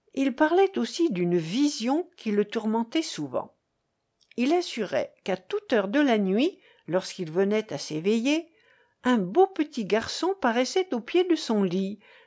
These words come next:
et le menaçait d'un poignard étincelant. On le transporta dans une autre cellule, mais il affirma que là encore, et même enfin dans d'autres places du couvent,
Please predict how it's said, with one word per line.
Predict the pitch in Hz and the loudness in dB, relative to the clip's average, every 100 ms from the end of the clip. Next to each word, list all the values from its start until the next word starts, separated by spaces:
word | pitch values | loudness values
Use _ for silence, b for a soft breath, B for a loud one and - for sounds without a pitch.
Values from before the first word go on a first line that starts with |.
| b - | b 0
et | |
le | 226 208 | 2 4
menaçait | 233 330 277 240 240 359 330 | 6 6 6 4 0 -2 0
d'un | 202 | 0
poignard | 202 - 262 262 339 330 | -2 0 2 4 2 0
étincelant. | 220 - 339 370 - 233 123 - _ _ _ _ _ _ _ _ _ _ - | -4 0 0 0 -2 -2 -2 -8 _ _ _ _ _ _ _ _ _ _ -2
On | 190 | 0
le | 160 | 0
transporta | 156 - 160 - 147 - 139 | -4 -8 -8 -8 -12 -10 -10
dans | - 147 | -8 -8
une | 147 175 | -4 -2
autre | 185 180 196 | -2 -2 -4
cellule, | - 269 277 330 359 359 370 b b b b | -2 0 4 6 6 4 0 b b b b
mais | 240 370 | 4 4
il | 359 320 | 6 4
affirma | 269 233 - 220 143 147 220 | 4 2 -4 -4 -2 -4 -6
que | - 185 | -4 -2
là | 170 262 | 2 2
encore, | 277 139 - - 185 233 170 b b b | 0 -4 -6 -4 -2 -4 -8 b b b
et | 190 | 2
même | 196 254 294 233 | 4 4 4 4
enfin | 196 - 220 165 | 0 0 0 0
dans | 143 | -4
d'autres | 156 285 370 - | -2 0 0 -2
places | 214 214 220 202 | -8 0 0 0
du | 156 160 | -4 -12
couvent, | - 139 135 190 320 | -10 -10 -2 -2 -2